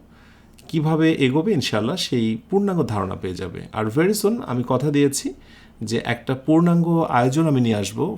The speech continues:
ফ্রি হ্যান্ড রাইটিংয়ের ওপরে কিভাবে দক্ষ হওয়া যায়। ব্যাস, আজকে, আহ, চ্যাপ্টার টেন দেখালাম। পরবর্তী দিনে আরও নতুন কোনো,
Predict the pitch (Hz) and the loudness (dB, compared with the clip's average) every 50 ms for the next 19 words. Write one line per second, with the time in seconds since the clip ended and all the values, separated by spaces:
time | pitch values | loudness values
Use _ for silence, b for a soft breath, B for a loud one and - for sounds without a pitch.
0 | - - - 143 139 135 135 120 110 107 104 110 - 127 131 131 131 123 120 - | -8 -4 0 0 0 2 0 0 0 0 -2 -2 -2 -2 0 0 -2 -2 -4 -8
1 | - 107 101 - - 107 113 151 170 170 143 123 120 110 95 98 95 - - - | -8 -10 -6 -2 -2 0 0 0 -4 -4 -4 -2 -2 -2 0 0 -2 -4 -4 -6
2 | 95 90 85 82 - - 65 - - - - - - - - - - - - - | -6 -6 -6 -8 -10 -12 -14 -16 -20 -20 -20 -20 -20 -20 -20 -20 -20 -20 -20 -20
3 | - - - - - - - - - - - - 117 127 131 - - - - B | -20 -20 -20 -20 -20 -20 -20 -20 -20 -14 -8 -6 -4 -4 -4 -6 -8 -8 -10 B
4 | B B B B B B B 120 113 - - - 147 143 139 - _ _ - - | B B B B B B B -2 -2 -2 -2 0 0 0 0 -4 _ _ -20 -20
5 | - - - - - 107 98 98 - - 131 127 - 147 - - 139 147 160 165 | -20 -20 -20 -16 -12 -12 -10 -6 -2 -2 -2 0 -2 -6 -4 0 0 2 2 2
6 | 143 117 - 120 113 120 180 226 214 - 131 117 120 117 123 117 - 131 123 120 | 0 0 -2 -2 -2 -2 -2 -2 -2 0 2 2 2 2 0 0 0 0 0 0
7 | 131 147 190 190 143 110 104 107 110 113 107 - 127 123 120 123 120 120 117 117 | 0 -2 -2 -2 0 0 0 0 0 0 -2 0 -2 -2 -2 -2 -2 -2 0 -2
8 | 117 | -2